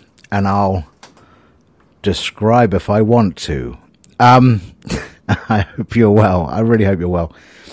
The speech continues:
And I really hope you're, uh, finding some sort of comfort and some sort of,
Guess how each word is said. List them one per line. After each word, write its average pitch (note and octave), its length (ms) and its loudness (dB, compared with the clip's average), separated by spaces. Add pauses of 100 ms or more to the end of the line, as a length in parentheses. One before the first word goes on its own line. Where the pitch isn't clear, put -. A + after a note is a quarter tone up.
(180)
And G2 100 -2
I G2+ 60 2
really A2+ 300 2
hope F2+ 360 -4
you're, F#2 340 0 (1400)
uh, F2+ 160 -4
finding G2 320 -2
some F#2 200 -4
sort D#2+ 160 -4
of - 120 -12
comfort F2 400 -8 (180)
and E2+ 240 -6
some F2+ 200 -6
sort - 280 -8
of, D#2 200 -10